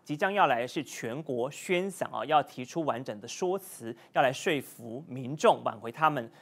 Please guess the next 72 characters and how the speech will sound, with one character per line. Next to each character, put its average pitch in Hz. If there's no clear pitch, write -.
对 185
于 131
民 139
众 175
党 113
的 117
信 156
任 143
度。 135
光 285
是 285
如 156
果 160
喊 -
口 110
号 139
的 123
话 131
呢， 110
煽 214
动 208
情 120
绪， 139
这 147
恐 -
怕 127
是 127
没 110
有 117
用 123
的， 110
无 123
法 135
持 -
续 160
很 135
久 135
哦。 135
如 170
何 156
真 254
正 180
挽 120
回 120
支 190
持 131
者 131
的 -
心， 269
这 -
是 160
民 127
众 143
党 117
目 143
前 120
正 151
要 120
做 110
的 -
一 -
件 120
事。 -
好， 202
那 294
柯 294
文 226
哲 170
案 196
呢， 156
现 170
在， 180